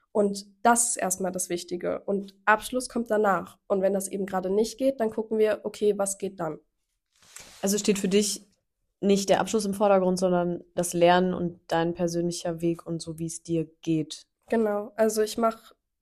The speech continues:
Speaker 1: das, womit ich mich gerade wohlfühle, wo ich weiß, ich gehe nicht über meine Kapazitäten gerade und ich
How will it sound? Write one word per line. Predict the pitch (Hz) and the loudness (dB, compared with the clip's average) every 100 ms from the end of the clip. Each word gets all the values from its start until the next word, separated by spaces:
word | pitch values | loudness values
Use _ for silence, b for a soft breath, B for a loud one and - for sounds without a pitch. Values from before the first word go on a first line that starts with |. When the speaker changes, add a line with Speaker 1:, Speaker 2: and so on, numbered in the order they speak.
| _ _ | _ _
Speaker 1:
das, | 220 233 - | 0 0 0
womit | 214 214 214 | 0 -2 -2
ich | 220 | -4
mich | 220 220 | -2 -4
gerade | - 202 202 196 196 214 | -4 -2 0 -2 -2 -8
wohlfühle, | 214 233 285 285 269 285 247 | 0 2 2 0 2 2 2
wo | 202 | -2
ich | 196 - | -4 0
weiß, | 202 214 214 - | 2 2 0 -4
ich | - - | -10 -2
gehe | 214 | 2
nicht | 208 202 202 - _ _ _ | 4 4 0 -10 _ _ _
über | 226 202 208 202 196 190 | 0 6 8 8 6 2
meine | 208 202 196 196 190 - - - | 2 4 6 4 2 -4 -16 -4
Kapazitäten | 208 208 208 202 - 247 277 | 0 0 -2 -4 -2 -2 0
gerade | 269 262 269 277 294 339 B B B B _ _ | 0 2 4 6 4 4 B B B B _ _
und | 220 214 214 202 - _ _ _ | 6 6 4 0 -6 _ _ _
ich | 214 214 - | -4 -4 -6